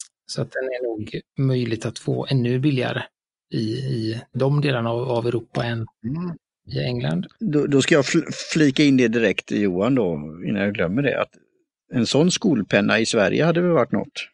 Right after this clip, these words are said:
Speaker 3: Jag hade från skolpennor i Sverige.
Speaker 2: Eh, ja. Men S-, S-, S L T måste ju ha någonting. Alltså, S L T hade, visst hade vi väl S L T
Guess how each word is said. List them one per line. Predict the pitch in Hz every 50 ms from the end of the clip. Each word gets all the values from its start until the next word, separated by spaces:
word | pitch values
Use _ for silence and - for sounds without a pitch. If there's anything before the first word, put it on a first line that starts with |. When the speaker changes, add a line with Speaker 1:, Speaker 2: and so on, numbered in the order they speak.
| _ -
Speaker 3:
Jag | 139 139
hade | 160 151 127 120 110
från | 143 139 139 139
skolpennor | - - 180 156 127 107 - 131 120 120 120 127 135
i | 143 143 135
Sverige. | - 143 110 101 104 101
Speaker 2:
Eh, | 98 92 90 90 90 85 85 85 82 82 80 78 76 76 73
ja. | 80 98 123 214 269 _ _ _ _ _ _ _ _ _
Men | - 131 123 143
S-, | 160 160 139 - _ _ _ - 165 156
S-, | 147 - - - 156 143 - _ _ _ _ _ - 135 -
S | - - - 139
L | 127 123 - -
T | - 160 165
måste | 143 135 135 127 - - - - - 147
ju | 131
ha | 139 - - 127 127 117
någonting. | 92 87 101 123 143 123 90 - _ - 95 - - _ - 101 - _ _ _ _ _ _ _ _ _ _ _ - -
Alltså, | 107 107 -
S | 147 139 127 - - 98
L | 80 -
T | - - 135 170
hade, | 196 185 175 - 113 - - -
visst | 165 165 165 -
hade | - 220 208 202
vi | 175 139
väl | 104 98
S | 101 90 - - 117
L | 107
T | - -